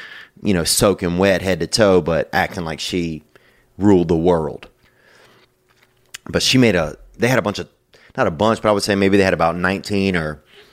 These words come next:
maybe thirty, maybe tall rabbits that came through one year. I don't even remember. I think it was, like, a cold year, and a, a lot of tall rabbits came through, and she had a lemonade stand, this girl Doris.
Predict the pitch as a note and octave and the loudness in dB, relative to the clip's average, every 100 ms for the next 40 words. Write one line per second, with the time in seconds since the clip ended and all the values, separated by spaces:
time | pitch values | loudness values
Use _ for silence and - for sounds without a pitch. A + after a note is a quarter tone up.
0 | _ E2 E2+ D#2+ - G2+ F#2+ F#2 F2+ E2+ | _ -6 -4 -2 2 2 4 2 0 -2
1 | - - G#2+ F#2+ G2 G#2 E2+ - D#2+ E2+ | -4 0 2 4 2 2 0 -8 -12 -8
2 | D#2+ - E2 D#2 D2+ - _ _ - - | -8 -6 -4 -4 -6 -12 _ _ -20 -20
3 | - - _ D#2 F#2+ C3 A#2 F2+ D#2 B1 | -20 -20 _ -6 0 2 2 0 -2 -6
4 | C#2 _ - G2+ F2 D#2+ F2 F2 D#2 - | -10 _ -4 0 0 -2 -4 -2 -2 -2
5 | F#2 E2+ E2 - - - G2+ F#2+ F2 F2+ | -2 -2 -4 -6 -10 0 0 0 -2 -2
6 | E2+ D#2+ E2+ _ _ _ _ _ _ - | 0 -2 -6 _ _ _ _ _ _ -4
7 | G2 F#2 F2+ E2+ E2 G2 F2+ - - F2+ | 0 2 2 0 2 0 0 -4 -2 -2
8 | F2+ F#2 - - F#2+ E2+ F2 E2+ E2+ D#2+ | 2 0 0 -6 -4 -4 -2 0 0 -4
9 | - _ E2+ F2 A2 F#2+ E2+ E2+ F#2+ F2 | -8 _ -10 -6 -2 0 0 0 0 2
10 | A2+ A2+ - - D#2 D#2 D#2 - E2 D#2+ | 2 0 -4 -8 -8 -8 -8 -2 -2 0
11 | A#2+ A2 - - | -2 -2 -8 -14